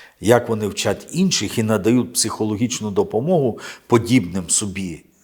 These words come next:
е, жінкам, які так само мають проблеми. І вони не лікують проблеми, не вирішують питання, не розв'язують, е, ці труднощі. Навпаки, вони ще більше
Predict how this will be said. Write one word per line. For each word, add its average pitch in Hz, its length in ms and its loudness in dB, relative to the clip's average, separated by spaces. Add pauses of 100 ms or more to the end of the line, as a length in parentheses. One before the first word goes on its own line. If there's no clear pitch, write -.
(100)
е, 104 180 8
жінкам, 160 560 0 (540)
які 98 300 2
так 127 200 2
само 139 280 2
мають 80 300 -6
проблеми. 80 380 -6 (320)
І 104 80 2
вони 110 280 4
не 151 120 4
лікують 165 500 0
проблеми, - 420 -10 (840)
не 104 120 4
вирішують 151 520 2
питання, - 460 -10
не 208 120 2
розв'язують, 160 760 2 (380)
е, 92 120 0
ці - 200 0
труднощі. 80 600 -4 (180)
Навпаки, 117 680 2 (160)
вони 104 260 -2
ще 98 220 0
більше 87 640 0